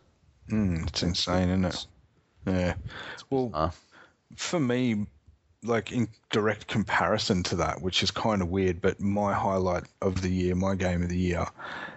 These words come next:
Speaker 1: um, would have to be Far Cry four. Um, I, I really liked all of the other Far Cries. Really, really liked 'em, and I own 'em on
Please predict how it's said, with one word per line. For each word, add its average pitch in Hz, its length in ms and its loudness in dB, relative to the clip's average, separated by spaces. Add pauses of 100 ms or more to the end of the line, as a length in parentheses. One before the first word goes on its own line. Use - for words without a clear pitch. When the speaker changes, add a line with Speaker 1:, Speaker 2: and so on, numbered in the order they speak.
(120)
Speaker 1:
um, 92 500 4 (380)
would 101 240 2
have - 320 0
to 95 80 2
be 87 400 0 (220)
Far 82 200 0
Cry - 200 0
four. - 360 -2 (1000)
Um, 90 580 2 (100)
I, 101 380 2 (1600)
I 110 160 2 (280)
really 120 400 2
liked 101 460 2
all 107 260 2
of 98 60 2
the 101 120 4
other 107 160 4
Far 113 260 0
Cries. 101 440 0 (420)
Really, 104 420 4
really 95 280 2
liked 87 340 0
'em, 87 80 -2
and 87 80 2
I 90 120 2
own 98 200 4
'em 95 100 4
on 87 400 2